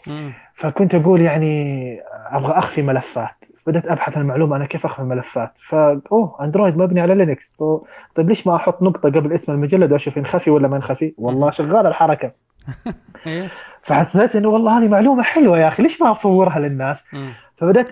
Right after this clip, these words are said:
Speaker 2: أبحث عن فكرة إنه كيف أصور الشاشة في أندرويد.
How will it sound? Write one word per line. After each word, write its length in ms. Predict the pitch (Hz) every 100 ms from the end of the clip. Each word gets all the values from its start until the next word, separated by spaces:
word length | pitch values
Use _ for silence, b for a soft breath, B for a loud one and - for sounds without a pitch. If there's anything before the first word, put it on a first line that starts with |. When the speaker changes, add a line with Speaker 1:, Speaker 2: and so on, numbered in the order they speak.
| -
Speaker 2:
أبحث 480 | 233 - 226 233
عن 140 | 160 165
فكرة 340 | 214 - 190 185
إنه 340 | 175 185 190 _
كيف 220 | 233 214
أصور 300 | 165 196 165
الشاشة 400 | 143 - 151 147
في 100 | 151
أندرويد. 400 | 156 180 196 143